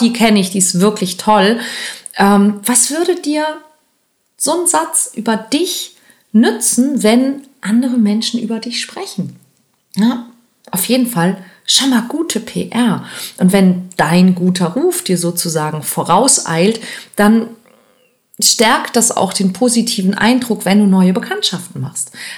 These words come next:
Apropos neue Bekanntschaften, mein vierter Tipp für dich. Bestimmt hast auch du eine ganze Menge sogenannter lose Kontakte. Nämlich Leute, die du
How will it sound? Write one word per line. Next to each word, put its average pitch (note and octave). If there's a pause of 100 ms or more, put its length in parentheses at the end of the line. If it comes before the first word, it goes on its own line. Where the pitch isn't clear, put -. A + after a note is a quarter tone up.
(160)
Apropos A#3
neue D3
Bekanntschaften, D#3+
mein C#3+
vierter C4
Tipp -
für -
dich. - (1000)
Bestimmt F3+ (140)
hast -
auch C#3 (140)
du F#3 (100)
eine E3+
ganze E3+
Menge D3
sogenannter C#3+ (220)
lose E3+
Kontakte. D#3 (340)
Nämlich C#4+ (140)
Leute, F#4 (240)
die C#4+
du C#4+